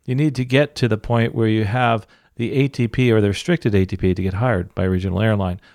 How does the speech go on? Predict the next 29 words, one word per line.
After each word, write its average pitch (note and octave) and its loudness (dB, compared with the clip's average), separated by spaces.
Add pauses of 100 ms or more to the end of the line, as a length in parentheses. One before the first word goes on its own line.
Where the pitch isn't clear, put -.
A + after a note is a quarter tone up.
(100)
We'll A3 2
talk A#3+ -2
about F#3+ 2
that D#3+ 4
in C#3+ -4
another B2 4
episode. B2 0
I A2 2
just C3+ -8
want D#3 0 (240)
people C3+ -2
to A#2+ -2
know A#2 0
strictly C3+ -2
how A2+ 0
much A2+ -4
people G2+ -2
make G2+ -2
at G2+ -2
the - -6
airlines. G2 -6 (840)
So D#3 0
after G3+ -2
five D3 0
years B2+ 2
at A2+ 0
a G#2+ 0
regional A2+ 0
airline, A#2 0